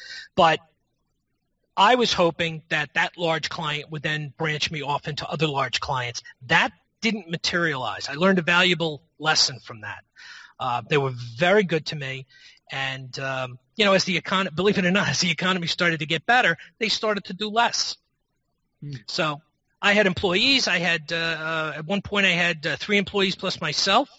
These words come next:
Speaker 1: And then, of course, you have to start to worry about things like overhead and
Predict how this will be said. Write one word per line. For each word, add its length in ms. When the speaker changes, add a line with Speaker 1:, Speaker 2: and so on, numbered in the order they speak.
Speaker 1:
And 320
then, 100
of 100
course, 200
you 60
have 80
to 80
start 220
to 80
worry 200
about 300
things 260
like 240
overhead 720
and 460